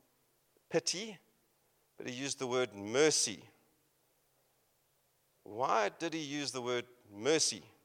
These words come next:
Where do we use the word mercy?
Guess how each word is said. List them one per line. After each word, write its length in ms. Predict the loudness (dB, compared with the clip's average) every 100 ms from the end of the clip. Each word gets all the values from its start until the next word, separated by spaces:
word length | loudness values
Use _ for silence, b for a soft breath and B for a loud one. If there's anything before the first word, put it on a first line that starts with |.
| _ _ _ _ _ _ _ _ _ _ _ _ _ _ _ _ _ _ _ _ _ _
Where 380 | -2 2 2 0
do 160 | -2
we 80 | -4
use 380 | -4 -4 -4 -4
the 100 | -2
word 260 | 0 0 0
mercy? 440 | -2 -2 -6